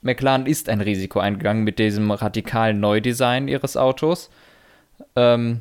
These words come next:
was natürlich auch dazu hätte führen können, dass das jetzt erstmal riesen Setup-Probleme gibt, dass sie das Auto nicht verstehen. Aber die scheinen das Auto relativ flott verstanden zu haben. Und somit zahlen sich eben diese Risiken auch mal aus,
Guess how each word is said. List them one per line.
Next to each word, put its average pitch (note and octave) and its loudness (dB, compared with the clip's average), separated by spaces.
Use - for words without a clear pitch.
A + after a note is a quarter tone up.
was A#2 -4
natürlich C3 0
auch B2 2
dazu C3+ 0
hätte C3 0
führen C3+ 2
können, C3 0
dass B2+ 0
das - -4
jetzt B2 -2
erstmal B2+ 2
riesen C3 -2
Setup-Probleme A#2 0
gibt, A#2+ -4
dass B2 -4
sie C3+ -2
das C3 -2
Auto B2+ 0
nicht B2+ -2
verstehen. B2 0
Aber B2+ 0
die D3+ 0
scheinen F3+ 0
das E3+ -2
Auto D#3+ 0
relativ D#3 0
flott B2+ -2
verstanden F#2 -4
zu F#2 -4
haben. F2 -4
Und A2 -2
somit C3 -2
zahlen D3 2
sich C#3+ -6
eben C3+ 0
diese C3+ -2
Risiken C3+ -2
auch A#2 0
mal A#2 0
aus, C3+ 0